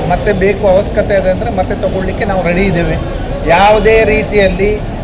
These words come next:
ಸಾಮಾನ್ಯ ಜನಕ್ಕೆ, ಬಡವರಿಗೆ ಏನ್ ನಾವು ಹೇಳಿದ್ದೇವೆ, ನುಡಿದಂತೆ ನಡೆದಿದೆ, ನಡೆದಿದ್ದೇವೆ, ಎಲ್ಲೂ ವ್ಯತ್ಯಾಸ ಆಗಲಿಲ್ಲ. ಬಸ್ಸು ಹಾಗೆ ಪ್ರತಿ ಒಂದು ಕಡೆನೂ ಬಿಡುವಂಥ ವ್ಯವಸ್ಥೆ ಮಾಡ್ತೇವೆ. ಹೊಸ ಬಸ್ ಬರ್ತದೆ,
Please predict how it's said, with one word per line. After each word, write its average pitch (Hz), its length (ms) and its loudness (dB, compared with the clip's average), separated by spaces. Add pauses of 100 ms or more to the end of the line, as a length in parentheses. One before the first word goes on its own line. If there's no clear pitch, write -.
(160)
ಸಾಮಾನ್ಯ 202 580 0
ಜನಕ್ಕೆ, 180 680 -2
ಬಡವರಿಗೆ 165 640 0 (1160)
ಏನ್ 202 380 2
ನಾವು 208 240 2 (760)
ಹೇಳಿದ್ದೇವೆ, 98 540 0 (760)
ನುಡಿದಂತೆ 233 480 0
ನಡೆದಿದೆ, 156 600 -4
ನಡೆದಿದ್ದೇವೆ, 147 520 -2
ಎಲ್ಲೂ 185 240 0
ವ್ಯತ್ಯಾಸ 170 480 0
ಆಗಲಿಲ್ಲ. - 400 -4 (560)
ಬಸ್ಸು 247 340 4
ಹಾಗೆ 185 400 2
ಪ್ರತಿ 254 300 -2
ಒಂದು 196 300 0
ಕಡೆನೂ 180 260 -2
ಬಿಡುವಂಥ 170 440 0
ವ್ಯವಸ್ಥೆ 165 420 -2
ಮಾಡ್ತೇವೆ. 170 380 -4 (400)
ಹೊಸ 147 200 0
ಬಸ್ 156 360 0
ಬರ್ತದೆ, 180 500 0